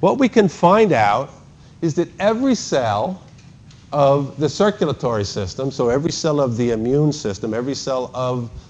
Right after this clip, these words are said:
the circulatory system is gonna be derived from a common stem cell. All right? So, let's just sort of jump,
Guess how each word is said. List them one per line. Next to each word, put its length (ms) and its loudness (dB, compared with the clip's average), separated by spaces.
the 60 -8
circulatory 680 -8
system 400 -10
is 140 4
gonna 180 4
be 180 4
derived 880 4
from 180 2
a 80 0
common 580 0
stem 480 -4
cell. 420 -10
All 180 -14
right? 140 -6
So, 580 6
let's 320 -2
just 300 -4
sort 220 0
of 260 -4
jump, 580 2